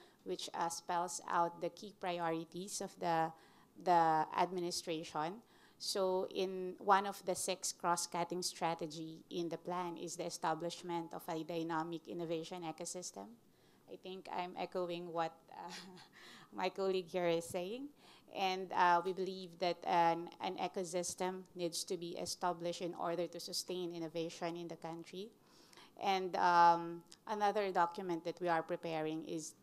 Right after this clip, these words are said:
the one I mentioned, uh, the Innovation Agenda document. Uh, it will, uh, further specify the strategy on how the government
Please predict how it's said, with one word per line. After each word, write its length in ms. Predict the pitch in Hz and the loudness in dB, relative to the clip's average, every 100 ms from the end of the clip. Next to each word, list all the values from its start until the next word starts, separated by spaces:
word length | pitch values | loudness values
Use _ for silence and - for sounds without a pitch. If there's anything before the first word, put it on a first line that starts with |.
| - - | -8 0
the 80 | |
one 180 | 175 165 | 4 4
I 100 | 160 | 2
mentioned, 520 | 160 160 165 - 196 196 - | -2 -4 -6 -6 -8 -10 -4
uh, 160 | 160 151 160 | -2 0 -2
the 100 | - | -4
Innovation 500 | 170 160 160 160 165 | -4 -6 -6 -6 -8
Agenda 440 | 170 - 156 160 156 | -8 -6 -6 -4 -6
document. 600 | 156 156 180 165 170 180 - - - - - | -6 -6 -8 -6 -6 -8 -18 -20 -20 -18 -2
Uh, 180 | - 165 | 0 2
it 180 | - - | -2 -6
will, 300 | 180 180 175 - | -2 0 0 2
uh, 200 | 165 156 | 0 0
further 540 | - 190 175 175 175 | -2 -2 0 0 -2
specify 760 | - - 170 170 180 - 170 180 | -4 -8 -8 -6 -8 -4 -2 -2
the 80 | 196 | -4
strategy 800 | 180 - 165 175 156 170 190 240 - | -6 0 0 0 -6 -6 -8 -8 -4
on 220 | 175 175 - | -2 -4 -2
how 140 | 185 175 | 0 2
the 100 | 175 | 0
government 680 | 160 160 175 170 170 165 | -2 -2 -2 -2 -2 -4